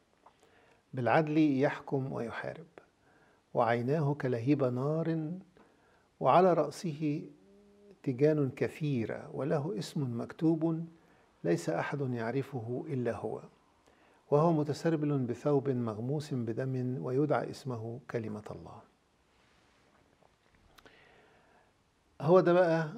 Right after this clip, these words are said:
يسوع المسيح اللي ظهر على الفرس الأبيض. وفرس، اشمعنى فرس؟ لأنه، آه، إن الم-، دلا-، دلالة عن المسيح يحارب.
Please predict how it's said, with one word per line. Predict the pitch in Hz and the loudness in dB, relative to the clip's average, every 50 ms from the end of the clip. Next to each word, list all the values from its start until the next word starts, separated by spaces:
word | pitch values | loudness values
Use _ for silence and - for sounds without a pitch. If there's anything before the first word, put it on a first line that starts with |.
| 302 - - - | -14 -14 -10 -2
يسوع | 202 160 139 117 - - 160 151 127 | 2 2 2 2 2 4 4 4 4
المسيح | 117 113 117 110 - - 131 110 104 98 90 - - - - - - - - | 4 0 -4 -6 -6 -8 -8 -8 -8 -8 -10 -10 -10 -12 -12 -16 -16 -14 -10
اللي | 127 120 117 | -8 -6 -6
ظهر | 107 107 147 147 139 139 131 | -2 0 0 0 2 0 0
على | 110 113 120 113 | 0 0 -2 -4
الفرس | 104 104 - 135 123 113 - - | -6 -6 -6 -6 -6 -4 -4 -4
الأبيض. | 147 147 135 110 98 95 90 - - - - - _ _ _ _ _ _ _ _ _ _ _ - - _ - - - - - - - - - - _ _ _ _ _ - | -4 -4 -4 -4 -6 -8 -14 -16 -18 -20 -20 -20 _ _ _ _ _ _ _ _ _ _ _ -20 -20 _ -20 -20 -20 -20 -20 -20 -20 -20 -20 -20 _ _ _ _ _ -4
وفرس، | 127 127 127 131 135 135 139 - - - 170 180 190 190 175 - - - | 0 2 4 6 6 6 4 2 2 6 6 8 8 8 6 2 -4 -10
اشمعنى | 147 127 - - 147 151 151 135 113 | -10 -8 -4 0 2 2 2 2 0
فرس؟ | - - 151 160 170 170 170 - 143 | 0 0 0 0 0 -4 -6 -6 -6
لأنه، | 131 143 156 151 151 147 147 147 143 151 196 220 - 427 226 233 233 247 254 240 196 | -4 -2 0 0 0 2 2 2 2 0 -2 -4 -8 -12 -16 -18 -18 -16 -14 -10 -6
آه، | 156 135 127 117 120 127 127 165 151 131 | -4 -4 -2 -2 -2 -4 -4 -4 -6 -6
إن | 123 120 120 | -6 -6 -8
الم-، | 123 120 120 - - 131 123 117 120 127 - 127 120 117 | -8 -8 -8 -8 -8 -10 -8 -6 -6 -6 -6 -8 -8 -8
دلا-، | 127 120 131 151 165 190 | -4 -2 0 0 0 0
دلالة | - 131 135 131 151 156 151 135 | -2 -2 0 2 2 2 2 2
عن | 127 131 127 | 0 -2 -4
المسيح | 120 117 110 113 110 - - 160 156 160 - - - | -6 -6 -8 -8 -10 -6 -2 -2 -2 -2 -2 -4 -6
يحارب. | 143 131 - - - 165 151 147 127 - - | -6 -6 -4 -2 -2 -2 0 0 -2 -2 -4